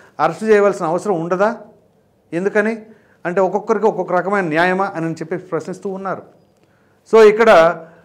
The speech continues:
మహిళా మంత్రి రోజా గారిని చేసినందుకు రోజా గారు ఎంత ఆవేదన చెందారు. మరి ఆవిడ పట్ల మరలా కొంతమంది మహిళలు కూడా, ఆ, అవుట్‌డేటెడ్ హీరోయిన్స్ వాళ్ళు కూడా వీడియోస్ చేసి పెట్టారు కదా. కానీ ఇక్కడ పవన్ కళ్యాణ్ గారి ఇంట్లో,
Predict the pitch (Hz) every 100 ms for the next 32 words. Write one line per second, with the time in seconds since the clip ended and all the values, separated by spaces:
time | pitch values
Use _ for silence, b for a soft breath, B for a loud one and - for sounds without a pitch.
0 | B 175 185 226 226 220 214 202 190 208
1 | 220 208 214 202 185 190 190 185 175 175
2 | 156 - b b b 156 208 208 214 214
3 | 202 180 190 160 165 196 208 202 190 175
4 | 170 165 160 - b b b - 190 196
5 | 160 196 214 214 202 208 208 196 214 196
6 | 185 185 202 196 160 185 202 180 202 190
7 | - B B B 160 156 143 139 131 135
8 | 185 185 208 208 170 190 190 180 165 160
9 | 190 180 202 156 175 196 185 180 165 156
10 | 170 143 135 143 143 b b b b b
11 | _ 175 202 220 226 208 214 214 190 196
12 | 214 220 226 220 214 220 202 185 185 208
13 | 220 214